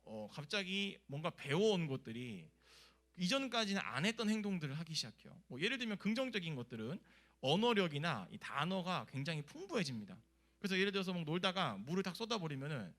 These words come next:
이제 엄마 아빠는 "야, 조심하라고 했지?" 이렇게 되는데 아이는 뭐 "미안해." 이럴 수 있는데 어느 날부터 아이니가 물이 쏟아지니까 "세상에." 이렇게 말을 해요. 아니, 그 세 살짜리가 "세상에"라는 말을 어디서 배웠을까? 뭐 거기서 배웠겠죠.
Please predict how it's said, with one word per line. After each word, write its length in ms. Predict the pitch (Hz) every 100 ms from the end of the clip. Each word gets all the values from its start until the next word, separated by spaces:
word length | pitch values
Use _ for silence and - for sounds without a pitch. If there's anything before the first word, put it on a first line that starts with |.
| _
이제 100 | 143
엄마 160 | 196 202
아빠는 380 | 190 180 139 - - -
"야, 300 | 190 151 95 -
조심하라고 440 | - 175 185 165 190
했지?" 380 | 190 147 95 95
이렇게 260 | 190 196
되는데 520 | 156 117 117 135 98 90
아이는 420 | 139 180 170 151
뭐 160 | 127 110
"미안해." 540 | 123 117 135 143 139 127
이럴 180 | 151
수 80 | 156
있는데 460 | 117 113 101 117 254 _ - -
어느 140 | 160 196
날부터 180 | 196 151
아이니가 240 | 160 175
물이 160 | 135 185
쏟아지니까 540 | 202 165 143 131 147 - _ _
"세상에." 640 | - 214 202 196 170 127 104
이렇게 200 | 160 151
말을 260 | 104 104 92
해요. 160 | - - _ _ _ _ _ _
아니, 120 | 190
그 100 | 208
세 60 | 226
살짜리가 380 | 262 247 190 160
"세상에"라는 760 | 247 277 285 185 190 165 175
말을 180 | 147 135
어디서 280 | 120 156 254
배웠을까? 540 | 185 151 143 - 156 104 - - -
뭐 200 | 294 240
거기서 400 | 254 262 240 208
배웠겠죠. 760 | 151 185 151 - 98 101 95